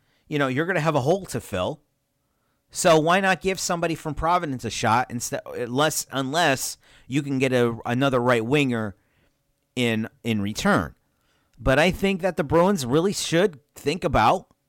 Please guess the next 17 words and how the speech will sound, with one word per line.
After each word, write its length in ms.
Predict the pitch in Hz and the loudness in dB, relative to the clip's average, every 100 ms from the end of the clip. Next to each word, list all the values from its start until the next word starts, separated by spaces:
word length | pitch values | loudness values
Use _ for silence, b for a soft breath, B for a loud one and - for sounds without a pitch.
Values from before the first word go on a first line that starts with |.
| _ _ _ _ _ - - 131 110 | _ _ _ _ _ -20 -20 -16 -2
getting, 460 | 113 131 151 143 - _ 127 - _ - | 0 0 -2 -6 -18 _ -20 -20 _ -2
getting 260 | 131 135 143 | 0 2 0
a 40 | |
defenseman. 580 | 147 - 202 202 90 - _ _ _ _ _ _ _ _ _ _ _ - | -2 0 -2 -2 -12 -18 _ _ _ _ _ _ _ _ _ _ _ -6
That's 340 | 117 160 - | 2 2 2
where, 380 | 165 156 147 117 | 2 4 4 0
that's, 540 | 120 135 170 - - - | -2 0 0 -6 -10 -4
that's 300 | 147 170 - | -4 -2 -4
gonna 220 | 175 160 | -2 -2
be 120 | 165 | -2
the 100 | 165 | -4
turning 300 | - 202 190 | -2 -4 -4
point. 200 | - - | -10 -6
That's 260 | 135 165 - | -4 -4 -4
gonna 200 | 185 160 | -4 0
probably 520 | 151 156 151 151 135 | 2 2 2 0 0
determine, 760 | 135 131 - 175 208 139 131 | -2 -4 0 2 4 2 0